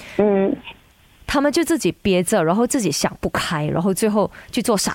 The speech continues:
Speaker 2: 事。
Speaker 1: 嗯。
Speaker 2: 只要你坦然去面对这些事情，it's just你其中一个在生活上面对的挫折，就好像，嗯，一天你走路不小心跌倒，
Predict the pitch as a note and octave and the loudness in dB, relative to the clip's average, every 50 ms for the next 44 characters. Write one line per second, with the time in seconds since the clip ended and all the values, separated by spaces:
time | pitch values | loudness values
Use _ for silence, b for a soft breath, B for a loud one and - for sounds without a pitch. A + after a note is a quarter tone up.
0 | - - - - G3+ G3 - - _ _ _ - - - - _ - - - - | -4 -2 -2 0 0 -2 -4 -8 _ _ _ -20 -20 -20 -20 _ -20 -20 -20 -20
1 | - - _ _ - - - - _ - - - - - - - - - - - | -20 -20 _ _ -20 -20 -20 -20 _ -20 -20 -20 -20 -20 -20 -20 -20 -20 -20 -20
2 | - - - - - - - - _ - - - - - - - - - - - | -20 -20 -20 -20 -20 -20 -20 -20 _ -20 -20 -20 -20 -20 -20 -20 -20 -20 -20 -16
3 | - - - - - - - - B B B B G3 G3+ - C#4+ D#4+ F#4+ G#4+ F#4 | -6 -6 -6 -6 -6 -14 -20 -20 B B B B 2 4 4 4 4 2 2 2
4 | C4 - - - - A3 F#3+ F3+ E3 E3 - F#3 G3+ - C#4 C4+ C#4 D4+ C#4+ C#4+ | 0 -2 -2 -2 -2 0 0 2 2 2 2 2 0 0 -2 0 0 0 2 2
5 | C4 C#4+ B3 - C4+ B3 C4 A#3+ - C#4 C4+ - - - F#3 D#3 D#3+ E3+ A3+ - | 2 2 2 2 2 0 0 0 0 0 0 -2 -2 -2 -2 0 0 -2 -4 -6
6 | B B B B B B B - A3+ G#3+ G3+ - - - - D4 D#4 D4+ - - | B B B B B B B 0 2 2 2 0 -2 0 2 2 2 2 2 0
7 | - B B B B B B B - G#3+ G3+ F#3 - - - A3+ A3 G#3 - C4 | -4 B B B B B B B -2 0 0 0 0 0 2 2 2 2 2 2
8 | B3+ A#3+ F#3 F#3+ F3 A#3+ B3+ B3 - C4+ B3+ - - C4+ A#3+ G#3+ E3 - - A3 | 2 2 0 0 2 2 0 2 2 0 0 2 2 0 2 2 0 0 2 0
9 | G#3+ A3 A3+ A3 G#3 A#3 A3 F#3+ F3 - - - G#3 G#3 - - - D3 D#3 E3+ | 2 2 0 2 2 2 2 2 0 0 0 0 0 0 0 -2 -2 -2 -2 -2
10 | G3+ B B B B - D#4+ C#4 A#3 F3 - B3 A#3+ A#3+ A#3+ B B B B B | -4 B B B B 0 0 2 2 0 2 2 0 0 -2 B B B B B
11 | B B B B - - G3+ F#3+ F3 F3 F3 D#3+ B B B B - C#4+ - C4+ | B B B B -4 -2 0 0 2 2 0 -2 B B B B -2 0 2 2
12 | A3 G#3 G3 F3+ D#3+ D#3 - G3+ E3+ F3 G#3+ A#3+ G#3+ - - B3 A#3+ F#3 D3 G3 | 2 2 2 0 -2 -2 0 0 2 2 2 2 2 0 0 0 0 0 0 0
13 | F#3 F3 G3+ F#3 F#3 F3+ - - - | -2 0 0 0 2 2 0 0 -2